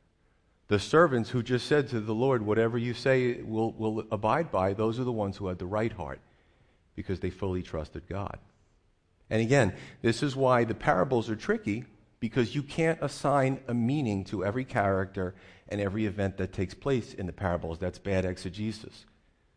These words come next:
All right? There's a general point that the Lord's trying to make. And there's some ancillary points and some subordinate points, but,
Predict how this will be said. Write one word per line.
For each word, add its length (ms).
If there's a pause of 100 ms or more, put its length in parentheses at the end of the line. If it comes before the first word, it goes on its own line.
(560)
All 60
right? 260 (240)
There's 200
a 60
general 460
point 460
that 120
the 60
Lord's 300
trying 320
to 120
make. 400 (1040)
And 160
there's 160
some 280
ancillary 600
points 440
and 120
some 240
subordinate 580
points, 380
but, 280